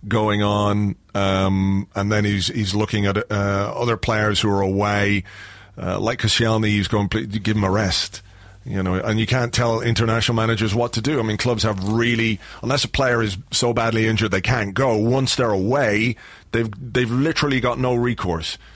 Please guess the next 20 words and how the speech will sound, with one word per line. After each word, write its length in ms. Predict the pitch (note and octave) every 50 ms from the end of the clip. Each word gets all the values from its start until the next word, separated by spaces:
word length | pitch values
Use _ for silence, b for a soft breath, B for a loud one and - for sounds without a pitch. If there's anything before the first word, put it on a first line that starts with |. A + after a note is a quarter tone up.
| B B
They've 160 | - G2+ G#2+ A2
no 300 | A#2+ B2+ B2+ C3+ C3 B2+
official 360 | - - D#3 C#3 - C3+ B2
channel 340 | - - C#3 B2+ A#2+ A2 G#2
to 80 | - G#2+
go 200 | G#2+ A2+ G#2+ G#2
through 260 | - A#2 A2+ A#2 -
other 240 | D#3 E3+ D3 C#3+ C3
than 380 | B2 A#2+ A#2 A2 A2 A2+ G2+ B B B B B -
to 220 | - - B2+ A#2 A2
appeal 480 | F2+ - B2+ C3 B2+ B2 A#2 A2+ A2
to 600 | F#2+ - - A#2+ A2 G#2+ G#2+ G#2 G#2 G2+ G2 F2+ B B B B B B B -
the, 400 | D3+ G#2+ G#2 G2 G2 F#2 F2+ F2 D#2+
the 100 | E2+ F2+
common 340 | - - C3 C3+ A2+ G#2 G#2
sense 580 | - - C3+ A#2+ G#2 F#2+ E2+ - - - - B B B B B B
of 160 | G#2 G2+ G2
the 140 | A2 A2 G#2+
international 560 | G#2+ G2 A2 G#2+ G#2 G#2 G#2 G2+ - A#2+ A2
managers. 600 | A#2 C#3+ E3+ D#3 B2 F#2 - B1+ A#1+ A1+ - -